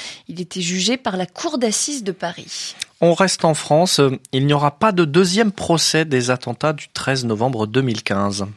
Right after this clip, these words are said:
Speaker 1: Effectivement, personne n'a fait appel. La condamnation du principal accusé, Salah Abdeslam, reste donc inchangée. Il purgera bien une peine de prison à la perpétuité incompressible, c'est-à-dire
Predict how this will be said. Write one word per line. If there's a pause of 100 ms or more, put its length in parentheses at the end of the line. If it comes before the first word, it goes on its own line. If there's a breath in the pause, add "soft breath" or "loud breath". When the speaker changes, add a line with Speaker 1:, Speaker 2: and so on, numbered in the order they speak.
Speaker 1:
Effectivement,
personne
n'a
fait
appel. (120)
La
condamnation
du
principal
accusé,
Salah
Abdeslam, (360 loud breath)
reste
donc (180)
inchangée. (300 soft breath)
Il
purgera
bien (120)
une
peine
de
prison
à
la
perpétuité (440 loud breath)
incompressible, (260 soft breath)
c'est-à-dire